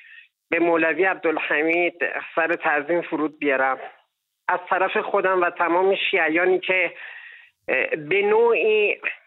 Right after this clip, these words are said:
اه، اه، مورد شریعتی قرار گرفتن که، اه، به دلیل مظلومیتشون در،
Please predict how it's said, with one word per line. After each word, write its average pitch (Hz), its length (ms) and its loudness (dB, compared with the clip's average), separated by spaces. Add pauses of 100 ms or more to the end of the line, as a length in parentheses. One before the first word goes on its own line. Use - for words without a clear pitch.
(280)
اه، 101 240 -4 (840)
اه، - 440 -2
مورد 170 540 2 (840)
شریعتی 170 480 0
قرار 175 360 0
گرفتن 160 640 -2
که، 147 720 0 (800)
اه، - 240 -2 (400)
به 170 100 0
دلیل 165 840 0 (840)
مظلومیتشون 165 1800 0 (760)
در، 127 540 2